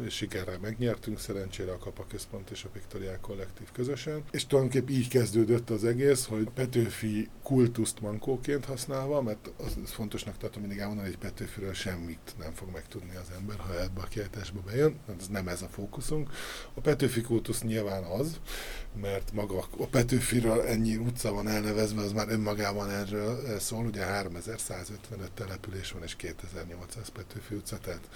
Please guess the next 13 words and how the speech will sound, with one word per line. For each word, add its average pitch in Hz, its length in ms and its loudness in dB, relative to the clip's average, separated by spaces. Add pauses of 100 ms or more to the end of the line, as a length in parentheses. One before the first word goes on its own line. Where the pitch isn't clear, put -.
(240)
majd, 110 280 6
hogy 92 120 -2
nem 92 180 0
mindenhol 92 580 -4
van. 143 240 -2
Tehát - 240 0
kétszázhatvanhat 101 920 0
ezer 90 220 -4
ember 85 300 -2
él 85 180 0
ezekben 92 360 -6
az 85 140 -8
utcákban, 120 680 2